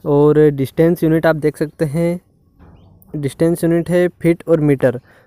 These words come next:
अब आपको अगर इंच और यार्ड में नापना है तो वो भी आप कर सकते हैं। तो अभी मेरे को फीट, डन जो है, डन करना है।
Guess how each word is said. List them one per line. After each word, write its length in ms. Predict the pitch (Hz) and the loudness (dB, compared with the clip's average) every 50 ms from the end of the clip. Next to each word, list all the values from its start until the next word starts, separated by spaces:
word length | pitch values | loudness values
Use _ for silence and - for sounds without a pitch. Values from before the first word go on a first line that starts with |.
| _ - - | _ -8 -4
अब 200 | 143 139 139 147 | -2 0 2 2
आपको 260 | 139 135 - - 156 | 0 0 0 0 0
अगर 200 | 147 151 160 - | 2 2 0 0
इंच 320 | 147 151 160 165 160 - | 0 0 0 0 0 2
और 200 | 170 165 165 160 | 2 2 4 4
यार्ड 280 | 156 156 151 151 156 160 | 4 4 4 4 2 2
में 120 | 160 165 | 0 0
नापना 380 | 160 151 151 151 - - 160 160 | 0 0 -2 -4 -4 -4 -4 -2
है 120 | 160 170 | -2 -4
तो 120 | - - 165 | -4 -4 -2
वो 160 | 156 147 135 | 0 0 0
भी 120 | 131 156 | 0 0
आप 160 | 147 151 - | 0 0 0
कर 120 | - 151 135 | -2 -4 -4
सकते 260 | - 135 123 - 127 | -4 -8 -6 -6 -8
हैं। 160 | 120 120 117 | -8 -8 -10
तो 160 | 113 - 139 | -8 -2 0
अभी 160 | 139 139 147 147 | 0 2 2 0
मेरे 180 | 151 147 143 | 0 -2 -2
को 140 | - 156 147 | -2 -4 -4
फीट, 240 | - - 160 160 165 | -4 -2 -2 0 0
डन 380 | 180 175 156 147 147 156 165 | 0 0 2 2 2 2 2
जो 140 | 156 170 165 | 2 0 0
है, 120 | 165 185 185 | 0 0 -2
डन 240 | 160 156 139 139 | -2 -2 -2 -2
करना 140 | 120 110 110 | -4 -8 -12
है। 120 | 120 127 | -16 -18